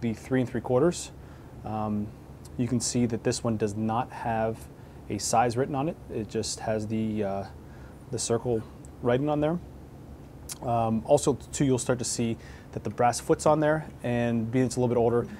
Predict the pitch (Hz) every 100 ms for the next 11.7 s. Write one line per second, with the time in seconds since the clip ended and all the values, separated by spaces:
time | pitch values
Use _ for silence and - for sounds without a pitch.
0 | - - 120 117 113 120 131 127 135 120
1 | 117 110 104 101 98 101 - - - -
2 | 120 127 127 120 120 113 123 - 123 135
3 | 127 131 127 113 127 156 196 - - -
4 | - 127 120 127 110 117 117 117 113 -
5 | 123 107 110 107 104 - 127 117 113 113
6 | 113 107 107 107 - - 117 107 107 113
7 | - 107 - 107 110 110 117 110 107 -
8 | 107 - - 113 107 - - - - -
9 | 113 - 110 113 117 - - 120 110 107
10 | 92 95 104 - 117 110 120 120 - -
11 | 101 - 117 110 107 113 139